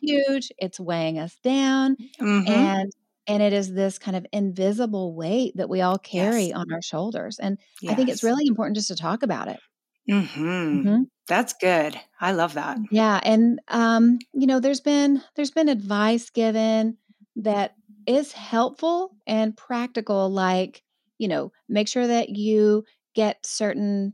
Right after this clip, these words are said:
Speaker 1: things from Amazon delivered once a month on autopilot and have your groceries delivered and all of
Speaker 2: Mm-hmm.
Speaker 1: those things that are helpful.
Speaker 2: Mm-hmm.
Speaker 1: But I also think that women need to be empowered with the right language to use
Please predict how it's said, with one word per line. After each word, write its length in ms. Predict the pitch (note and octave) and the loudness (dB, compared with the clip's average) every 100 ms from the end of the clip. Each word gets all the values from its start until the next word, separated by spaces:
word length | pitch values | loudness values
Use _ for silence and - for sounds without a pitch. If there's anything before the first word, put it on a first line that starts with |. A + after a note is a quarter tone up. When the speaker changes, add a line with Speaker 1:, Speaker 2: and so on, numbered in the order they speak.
| - | -4
Speaker 1:
things 240 | A3 G#3+ G#3 | -2 0 0
from 140 | G#3+ | -2
Amazon 520 | G3+ G3 F#3+ F#3 F#3 F#3 | -2 -2 0 0 0 -2
delivered 380 | F3+ E3+ D#3+ | -2 -2 -4
once 260 | D3 D3+ - | -8 -10 -8
a 40 | |
month 260 | E3 D3 C#3+ | -8 -6 -6
on 120 | F#3 | -6
autopilot 680 | - E3 D#3 D3 C#3 B2 B2 | -4 -4 -4 -6 -10 -8 -8
and 80 | - | -6
have 180 | F3 F#3+ | -2 2
your 100 | A3+ | 2
groceries 480 | G3+ D#3+ - C#3+ D3+ | 2 0 -2 -8 -8
delivered 380 | D#3+ D3+ D#3+ | -8 -8 -4
and 100 | G3+ | -2
all 280 | A3 B3 D4+ | 0 2 2
of 80 | E4+ | 4
Speaker 2:
Mm-hmm. 80 | B3+ | 4
Speaker 1:
those 160 | G#3+ - A3+ | 2 -2 -4
things 280 | A3 G#3+ - _ _ _ - | 0 0 -2 _ _ _ -6
that 280 | G#3+ A#3 - | 0 0 0
are 200 | A3+ A#3+ | 0 0
helpful. 720 | G#3 - G3 - - D#4 F#4+ - _ _ _ | -2 -8 -10 -8 -4 -4 -4 -10 _ _ _
Speaker 2:
Mm-hmm. 440 | G#3+ D3 D#3 B3 A#3 | -2 -2 -4 -4 -4
Speaker 1:
But 400 | C4+ C4+ C4 - - _ _ | 0 0 0 -6 -20 _ _
I 240 | A#3+ B3 A#3 | -2 0 0
also 460 | - C4 C#4 C#4 C4 | -2 -2 -2 0 0
think 240 | B3 A3+ | 0 -2
that 140 | A3 - | -2 -2
women 340 | A3 A3 A3 | 0 0 2
need 180 | A3 G#3 | 0 0
to 100 | G#3 | -4
be 220 | F#3+ G3 - | -2 0 0
empowered 720 | F#3+ - - G3 G3 F#3+ F#3+ | -6 -8 -6 -2 0 0 -2
with 260 | G3 G3 - | -4 -6 -6
the 100 | F#3 | -6
right 320 | F#3 G3+ G#3 | -4 -4 -6
language 680 | F#3+ F#3 F3+ F#3+ G3+ A3 G#3+ | -8 -6 -2 -2 0 -2 -2
to 100 | - | -4
use 520 | G#3 F3 E3 D#3+ E3 | -2 0 0 -2 -6